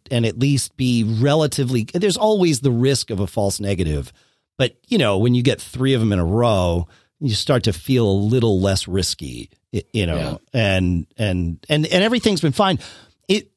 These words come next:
Speaker 1: it, and it is subsiding. Whatever it was that I had, I can't imagine how I got a cold. A, you know, there's, there's two groups of people that I was exposed to, the people in the show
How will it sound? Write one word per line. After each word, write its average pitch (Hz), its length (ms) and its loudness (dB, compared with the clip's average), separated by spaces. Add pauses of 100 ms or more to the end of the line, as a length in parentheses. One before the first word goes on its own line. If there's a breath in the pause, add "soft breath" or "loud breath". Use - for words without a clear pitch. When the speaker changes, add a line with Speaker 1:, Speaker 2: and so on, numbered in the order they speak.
Speaker 1:
it, 196 240 -2
and 196 120 2
it 202 120 2
is 233 220 2
subsiding. 175 640 0
Whatever 190 400 0
it 156 100 -2
was 151 400 0
that 139 300 -2
I 123 160 2
had, 107 720 0 (440 soft breath)
I 135 180 -2 (140)
can't 220 540 -2
imagine 165 720 2
how 160 380 0
I 151 120 0
got 123 200 0
a 85 60 -6
cold. 104 800 -2 (600)
A, 139 420 2 (140)
you 147 160 0
know, 120 160 2
there's, 120 380 0
there's 127 500 -4
two - 240 0
groups 135 260 0
of 110 80 0
people 139 240 2
that 95 100 2
I 90 100 2
was 95 180 0
exposed 156 400 0
to, 65 160 -8
the 76 100 -6
people 95 380 0
in 90 120 4
the 85 60 2
show 87 640 2